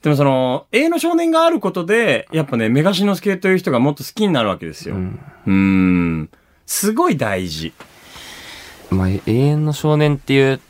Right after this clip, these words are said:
Speaker 2: タイトルとか、まあ、その、今がどんな時代でも若者は夢に生きるだろうとか、っていう歌詞とかが、なんかその、まあ、そういうことがあったことによって、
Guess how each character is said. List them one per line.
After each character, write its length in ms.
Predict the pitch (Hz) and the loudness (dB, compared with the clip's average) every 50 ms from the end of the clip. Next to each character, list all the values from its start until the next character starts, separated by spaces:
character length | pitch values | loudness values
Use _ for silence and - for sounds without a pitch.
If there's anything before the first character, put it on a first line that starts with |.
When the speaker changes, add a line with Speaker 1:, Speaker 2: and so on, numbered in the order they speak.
| - - - - - - - - _ - | -20 -20 -20 -20 -20 -20 -20 -20 _ -10
Speaker 2:
タ 120 | - 151 | -2 -2
イ 100 | 151 139 | -2 -2
ト 100 | - 104 | -2 -4
ル 80 | 90 90 | -6 -6
と 100 | - 92 | -8 -6
か、 500 | - 92 95 98 95 92 92 71 - - | -2 0 2 2 2 2 0 -2 -4 -4
ま 120 | - 95 95 | -4 -4 -4
あ、 40 | 92 | -4
そ 140 | - - | -4 -4
の、 640 | 98 95 95 95 95 95 95 95 95 95 92 90 90 | -4 -2 0 0 0 0 0 0 0 0 -2 -2 -2
今 220 | - 113 117 110 101 | -2 -2 0 0 0
が 80 | 98 | 0
ど 100 | 95 107 | 0 0
ん 100 | 110 107 | 0 0
な 140 | 104 98 92 | 0 -2 -2
時 100 | 95 95 | -2 0
代 200 | 98 98 95 92 | 0 0 0 0
で 80 | 95 90 | 0 0
も 100 | 90 92 | 0 0
若 220 | 92 90 98 98 | -2 0 0 0
者 160 | 104 101 101 | 0 2 2
は 80 | 101 98 | 2 0
夢 200 | 104 104 110 110 | 0 0 2 2
に 120 | 104 98 | 2 0
生 80 | 90 92 | -2 0
き 120 | - 113 | 0 0
る 80 | 98 92 | 0 0
だ 80 | - | -2
ろ 120 | - 71 65 | -4 -6 -8
う 60 | - | -10
と 100 | - - | -12 -6
か、 560 | - - 85 90 82 80 85 80 80 - - - - - - - - - - _ | -2 0 0 0 0 0 -2 -2 -4 -6 -10 -14 -20 -20 -20 -20 -20 -20 -20 _
っ 40 | - | 0
て 100 | 143 143 | 2 4
い 80 | 147 156 156 | 4 6 4
う 40 | 156 | 2
歌 300 | 147 - - - - 185 | 0 -2 -6 -6 -6 -6
詞 180 | 180 - 127 - | -4 -4 -8 -8
と 80 | - | -8
か 200 | - - 90 85 | -6 -4 -4 -4
が、 400 | 90 95 101 101 95 90 85 76 69 | 0 2 2 4 4 2 0 -2 -4
な 160 | 80 98 110 | -4 -4 -4
ん 60 | 107 - | -4 -4
か 80 | 90 | -6
そ 120 | - - 95 | -8 -4 -4
の、 280 | 90 90 87 80 - _ _ _ _ _ _ _ _ _ - | -2 -2 -2 -4 -8 _ _ _ _ _ _ _ _ _ -8
ま 60 | 117 | -8
あ、 0 | - | -4
そ 180 | - 208 214 | 0 0 2
う 40 | 226 | 2
い 80 | 226 214 | 0 -2
う 100 | 196 _ _ | -4 _ _
こ 100 | - - | -16 -14
と 140 | 180 - 196 | -8 -6 -2
が 100 | 143 139 | 0 0
あ 40 | 170 | 0
っ 80 | 175 _ _ | -2 _ _
た 120 | - 147 | -10 -8
こ 100 | - 127 | -8 -4
と 100 | 123 135 | -4 -4
に 80 | 127 110 | -2 -2
よ 100 | 110 - | -4 -4
っ 40 | _ _ _ _ _ | _ _ _ _ _
て、 440 | - 165 156 135 113 - - - | -2 0 0 2 0 -2 -4 -8